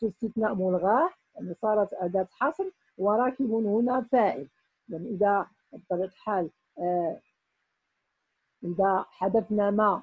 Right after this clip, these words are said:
وإلا أبقى أن فقط نزل راكب. نزل فعل ماض مبني على الفتح، وراكب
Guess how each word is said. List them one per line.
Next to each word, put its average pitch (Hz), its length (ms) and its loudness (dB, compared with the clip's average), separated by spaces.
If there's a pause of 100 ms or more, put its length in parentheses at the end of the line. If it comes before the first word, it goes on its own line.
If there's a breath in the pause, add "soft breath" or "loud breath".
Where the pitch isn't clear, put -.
وإلا 175 540 0
أبقى - 420 -4
أن 202 200 -2
فقط 262 400 -4
نزل 220 420 2
راكب. 254 760 2 (440)
نزل 190 600 0
فعل 196 280 -6
ماض 180 260 -4
مبني 170 220 -6
على 165 180 -6
الفتح، 294 400 -4
وراكب 214 600 0